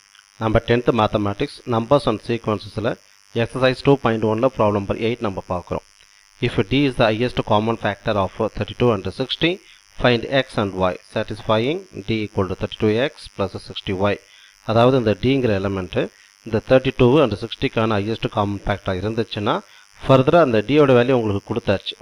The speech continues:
ஓகேங்களா? தேர்ட்டி டூ எக்ஸ் பிளஸ் சிக்ஸ்டி ஒய்ன்னு சொல்லிட்டு அதை compare பண்ணிட்டு அதுலேருந்து நம்ம எக்ஸையும் ஒய்யும் நம்ம கண்டுபிடிக்க சொல்றாங்க. ஓகேங்களா? சரி, இப்போ நம்ம ப்ராப்ளத்துக்குள்ள போலாமா? By Euclid's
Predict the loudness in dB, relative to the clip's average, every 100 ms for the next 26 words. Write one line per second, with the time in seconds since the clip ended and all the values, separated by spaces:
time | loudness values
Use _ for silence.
0 | -6 -4 -2 -2 -2 -4 0 -2 -2 -6
1 | -6 -8 -6 -2 -2 -2 -6 -8 -10 -14
2 | _ -20 _ -4 -4 -2 -4 2 2 2
3 | 0 -4 -2 -2 -4 _ _ -2 0 0
4 | 2 2 2 0 -4 -2 0 0 0 -2
5 | 0 -2 -2 -4 -6 -8 -8 -8 -8 -8
6 | -12 -14 -10 -10 -8 -6 -4 -6 -10 _
7 | _ _ -6 -4 -4 -6 -4 -2 -4 -4
8 | -2 -2 -2 -2 -2 -4 -2 -2 -4 -8
9 | -20 -20 -20 -20 _ -20 -20 -20 _ -4
10 | 2 2 4 2 2 0 0